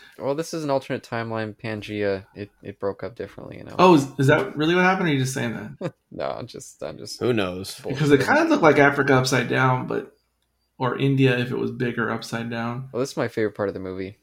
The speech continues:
Speaker 1: He kills Mechagyros. Okay, time to just get back to what I love to do. Destroy Japan.
Speaker 3: In any
Speaker 1: <laughs> Just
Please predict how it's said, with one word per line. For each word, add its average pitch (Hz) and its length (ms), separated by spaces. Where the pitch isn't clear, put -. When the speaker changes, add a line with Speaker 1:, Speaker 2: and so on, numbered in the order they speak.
Speaker 1:
He - 120
kills 135 280
Mechagyros. 127 800
Okay, 165 400
time 139 220
to 139 40
just 135 160
get 139 140
back 135 220
to 139 80
what 135 80
I - 20
love 135 200
to 135 60
do. 110 420
Destroy 120 360
Japan. 104 500
Speaker 3:
In 65 140
any 104 140
Speaker 1:
<laughs> - 0
Just 117 100